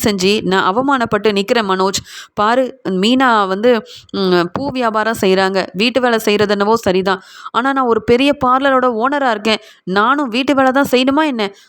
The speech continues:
அப்படின்னு மனோஜ் கிட்ட ரொம்ப பெரிய பிரச்சனை பண்றாங்க. "இப்படியே போச்சுன்னா அப்புறம் நான் இந்த வீட்ல இருக்க மாட்டேன். நீ வேண்டான்னு சொல்லிட்டு நான் தனியா போயிருவேன் மனோஜ்"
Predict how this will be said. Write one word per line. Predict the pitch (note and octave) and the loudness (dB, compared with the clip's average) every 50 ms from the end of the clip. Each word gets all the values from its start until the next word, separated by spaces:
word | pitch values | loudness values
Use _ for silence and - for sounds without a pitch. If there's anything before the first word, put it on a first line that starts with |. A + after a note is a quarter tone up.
| _ - F3+ | _ -4 -4
அப்படின்னு | F#3 F#3 - F#3 F3+ F3+ F#3+ - - F3+ | -4 -2 0 0 2 2 0 0 0 -2
மனோஜ் | E3+ E3+ F#3+ A3 B3+ - - | -2 0 0 0 -2 -2 -2
கிட்ட | - A3+ A3 G3+ G#3 | -4 0 2 2 2
ரொம்ப | G3+ F3 E3+ G3 A3+ | 2 0 0 0 0
பெரிய | B3+ - A#3 G#3+ A3 A3 | 0 0 2 2 2 2
பிரச்சனை | - G#3 G3 G3 - G#3 G3+ | 2 0 -2 -2 0 -2 -2
பண்றாங்க. | F#3+ G3+ F#3 F3+ F#3 F#3 F#3 F#3+ F#3 F3+ - - - - _ _ - | -2 -2 -2 -2 -2 -2 0 0 -2 -4 -4 -8 -20 -20 _ _ -10
"இப்படியே | F#3 F3+ - G3+ G#3 G#3 A3+ A#3 | -10 -6 -2 -2 0 2 2 0
போச்சுன்னா | A3+ G3+ F#3+ G3+ - - G3+ G3+ G#3 G#3+ | 2 0 0 0 0 0 0 0 0 0
அப்புறம் | - F#3+ F#3 G3+ G3 F#3+ | -2 -2 -2 0 2 2
நான் | F#3+ F#3 | 2 0
இந்த | F3+ F3 F3+ | 0 0 0
வீட்ல | F#3 A#3+ C#4 C4+ C4+ | 0 0 0 2 2
இருக்க | A#3+ G#3 A3+ A3+ C4 B3 | 2 2 2 2 0 -2
மாட்டேன். | A3+ G#3 F#3 F#3+ G3 G3 G3+ - - - - - | -2 -2 0 0 -2 -2 -2 -8 -20 -20 -16 -6
நீ | F#3+ G3+ G#3 F#3+ | -2 -2 -2 0
வேண்டான்னு | F3 G3 A3 B3 B3 C4 B3+ B3+ | 2 0 0 2 0 0 0 0
சொல்லிட்டு | B3+ - B3 A3 G3+ F#3 G#3 G3+ G3+ | 0 0 0 0 0 0 0 0 0
நான் | F3 F3+ F3+ F3+ | 0 -2 -2 -2
தனியா | - G3+ G#3 B3 C4+ C#4 C4 G#3+ - | -2 -4 -4 -2 -2 -4 -2 0 2
போயிருவேன் | G3 G#3 A3 A3 G#3+ G3 F#3 | 2 2 2 2 0 0 0
மனோஜ்" | F3+ F3+ F#3+ F#3+ - | 0 0 0 -2 -2